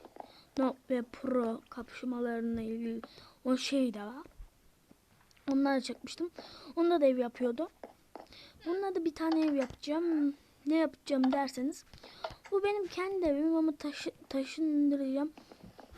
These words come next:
Taşınacağım bu evden. Burada eşyalarım falan var işte. Orada elmasım var. Burası benim tarlam.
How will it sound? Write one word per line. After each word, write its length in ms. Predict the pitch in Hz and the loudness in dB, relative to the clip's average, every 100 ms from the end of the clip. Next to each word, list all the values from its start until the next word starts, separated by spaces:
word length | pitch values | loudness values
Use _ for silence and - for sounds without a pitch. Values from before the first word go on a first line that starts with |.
| - | -4
Taşınacağım 640 | 269 285 277 269 262 240 | -2 2 4 4 2 0
bu 60 | 240 | -2
evden. 340 | 233 233 311 - - - - - | -4 -2 -4 -4 -16 -20 -16 0
Burada 240 | 311 302 | 0 2
eşyalarım 680 | - 285 - 294 294 285 277 | 0 0 0 2 4 2 0
falan 380 | 269 269 277 254 | -2 0 0 0
var 120 | 233 | -2
işte. 360 | 233 - 302 320 - _ | -6 -6 -4 -4 -8 _
Orada 280 | 294 277 277 | 2 4 2
elmasım 500 | 269 269 262 - 254 | 4 2 2 -2 -4
var. 120 | 277 - - - - - - | -4 -8 -12 -12 -16 -20 -2
Burası 420 | 294 285 - 285 | 2 2 0 -2
benim 240 | 285 277 262 | 2 2 0
tarlam. 500 | 277 269 247 269 | -2 -2 -2 -4